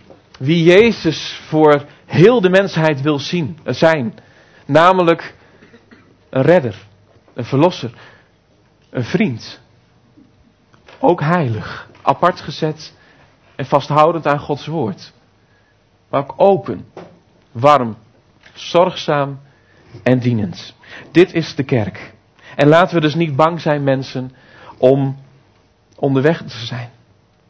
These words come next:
Laten we niet bang zijn om naar buiten te stappen. Op anderen af te stappen. Want wij zijn samen onderweg naar een hoopvolle toekomst. En ik hoop dat we gemotiveerd zijn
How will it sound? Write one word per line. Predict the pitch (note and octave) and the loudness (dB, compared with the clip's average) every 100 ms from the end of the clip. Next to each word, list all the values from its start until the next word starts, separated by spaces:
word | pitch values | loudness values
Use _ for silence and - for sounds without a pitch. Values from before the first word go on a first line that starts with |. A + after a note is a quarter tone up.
| _ _ _ _ _ _ | _ _ _ _ _ _
Laten | C3 C#3+ D#3+ | -2 0 2
we | F3 | 2
niet | |
bang | D3 F#3 G#3 | 4 4 2
zijn | F#3+ E3+ | 2 2
om | E3 D#3 | 0 0
naar | D#3+ | 2
buiten | F3+ F#3+ F#3+ C#3+ | 2 2 0 -8
te | - | -12
stappen. | - B2+ - - _ _ _ _ _ _ | -6 -6 -6 -20 _ _ _ _ _ _
Op | B2+ | -4
anderen | - F#3 F#3+ F3 | 2 2 4 2
af | F#3+ F#3 | 2 0
te | D3 | -6
stappen. | - A#2 B2 | -10 -10 -2
Want | B2+ D3 | 0 4
wij | F3 A#3 | 4 4
zijn | A#3+ A3 G3 | 4 0 0
samen | - G#3+ A3+ F#3+ | 2 2 4 2
onderweg | F#3 F3+ F3 F3 | 0 0 0 0
naar | E3+ D#3 | 2 0
een | D3+ | 2
hoopvolle | E3 D#3+ - D3 | 2 2 -2 -4
toekomst. | C#3+ - A#2+ A#2 - - _ _ - - _ | -4 -8 -8 -10 -14 -20 _ _ -20 -20 _
En | D3 | -2
ik | C#3 | 0
hoop | C#3 G3 A3 | 2 4 4
dat | F3 D#3+ | 0 -2
we | C#3 | -6
gemotiveerd | C#3+ C#3+ C3 A#2+ D#3 F3 F3 | -4 -4 -4 -8 -4 -4 -4
zijn | D#3+ D3+ D3+ | -6 -8 -8